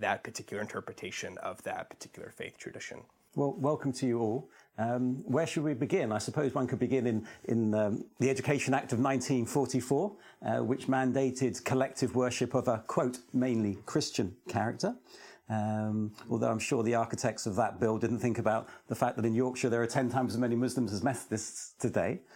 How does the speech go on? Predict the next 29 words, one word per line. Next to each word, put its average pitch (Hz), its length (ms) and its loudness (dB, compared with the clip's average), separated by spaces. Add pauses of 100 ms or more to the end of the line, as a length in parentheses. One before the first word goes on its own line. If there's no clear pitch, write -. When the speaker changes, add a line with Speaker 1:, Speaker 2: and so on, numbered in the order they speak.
Speaker 2:
Or 180 120 4
we 185 80 2
could 170 140 2
go 127 160 2
to 117 120 -2
nineteen 110 440 2
eighty-eight, 101 500 0
which 127 180 -4
brought 113 260 -2
in 104 120 0
a 98 60 0
national 101 400 -2
curricula, 147 560 0 (480)
and 104 200 0
that 123 160 0
national 117 320 0
curriculum 120 440 0
demanded 117 580 2
that 113 140 0
children 120 380 0
learn 123 180 2
about 139 260 0
the 123 80 0
non-Christian 120 960 -2
religions, 104 580 -2 (180)
uh, 101 160 2 (100)
of 107 220 0
this 110 240 0
country. - 500 -2